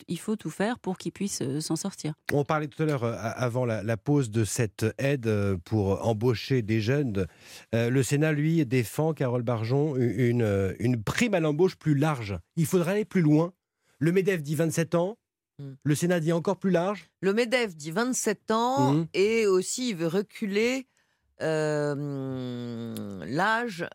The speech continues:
Speaker 3: euh, limite auquel on donne cette, euh, enfin, on exonère les charges
Speaker 2: Oui,
Speaker 3: pour l'employeur.
Speaker 2: oui.
Speaker 3: Bon. Euh, donc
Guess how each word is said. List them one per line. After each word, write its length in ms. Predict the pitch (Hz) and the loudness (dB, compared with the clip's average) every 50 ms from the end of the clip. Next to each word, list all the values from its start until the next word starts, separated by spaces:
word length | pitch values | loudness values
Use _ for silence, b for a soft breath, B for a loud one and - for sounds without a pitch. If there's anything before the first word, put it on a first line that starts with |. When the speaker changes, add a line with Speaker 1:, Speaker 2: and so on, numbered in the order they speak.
| _ _ | _ _
Speaker 3:
euh, 800 | 127 147 147 143 143 143 143 143 139 139 139 139 135 135 131 135 | -2 0 2 2 2 0 0 0 0 0 0 0 0 0 -2 -2
limite 440 | 135 143 165 180 196 220 240 226 - | -2 -2 -2 0 0 0 -2 -2 -2
auquel 320 | 190 165 - - 202 190 175 | -4 -4 -2 -2 -2 -2 -2
on 100 | 165 165 | -4 -2
donne 260 | 156 190 202 202 202 | -2 0 0 0 -2
cette, 420 | - - 190 165 - _ _ - | -4 -4 -6 -6 -6 _ _ -4
euh, 1120 | 160 156 147 147 147 143 139 139 131 131 127 127 123 120 120 120 120 120 120 117 117 113 107 | -2 0 0 0 0 0 0 0 0 0 -2 -2 -2 -4 -4 -4 -4 -4 -2 -2 -4 -4 -4
enfin, 160 | - 127 113 | -4 -4 -4
on 160 | 123 135 139 160 | -2 0 2 2
exonère 520 | 180 180 165 160 196 190 196 220 233 233 | 2 2 2 2 2 2 2 2 2 2
les 140 | 220 185 180 | 2 0 0
charges 260 | 170 - 226 208 190 | 2 2 2 2 4
Speaker 2:
Oui, 120 | 143 143 131 | 4 2 2
Speaker 3:
pour 40 | 127 170 | 2 0
l'employeur. 400 | 165 156 170 165 156 151 127 139 | -2 -2 -2 0 0 2 2 2
Speaker 2:
oui. 140 | 135 120 | 2 2
Speaker 3:
Bon. 140 | 101 160 - - B B B B B B B B B - | 0 -2 -4 -6 B B B B B B B B B 0
Euh, 720 | 160 170 165 160 156 156 151 151 147 147 143 139 135 147 | 2 4 4 6 4 4 4 4 2 2 2 2 0 0
donc 260 | 147 147 202 202 185 | 2 2 0 0 0